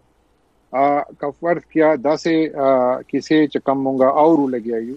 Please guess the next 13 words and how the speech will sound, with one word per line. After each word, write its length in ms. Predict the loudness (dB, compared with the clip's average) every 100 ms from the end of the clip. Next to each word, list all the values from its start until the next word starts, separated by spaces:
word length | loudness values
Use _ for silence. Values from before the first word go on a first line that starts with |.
| -16 _ _ _ -10
آ، 300 | -6 -4 -2
داسې 240 | -2 -4
خبرونه 520 | -2 -2 0 0 0
چې 120 | 0 -4
کم 280 | -4 -4 -4
څه 140 | -6 -4
رښتیا 440 | -4 -2 2 2
دي 160 | 4 2
او 120 | 2
څه 280 | 0 0 0
په 140 | 0
باره 300 | -4 -2 -2
کې، 220 | -2 -4